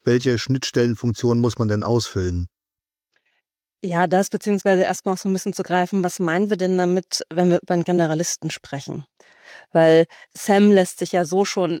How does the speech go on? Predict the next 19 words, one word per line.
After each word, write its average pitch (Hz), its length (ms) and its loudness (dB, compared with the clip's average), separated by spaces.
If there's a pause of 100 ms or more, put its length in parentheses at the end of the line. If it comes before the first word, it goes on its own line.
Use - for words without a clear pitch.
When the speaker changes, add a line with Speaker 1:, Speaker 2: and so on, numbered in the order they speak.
Speaker 2:
nicht 208 420 2
immer 190 220 0
ganz 180 280 -2
sauber 175 320 0
fassen. 196 360 -6
Wir 185 60 -4
haben's 170 140 -6
grad 180 200 -10
schon 185 140 -6
gemerkt, 185 340 -2
als 190 120 -14
sie 190 60 -10
über 170 100 -6
den 170 340 -6 (340)
Lizenzadministrator 190 1000 -4
sprach, - 280 -8
über 175 100 -8
den 170 100 -4
Spezialisten. 208 800 -2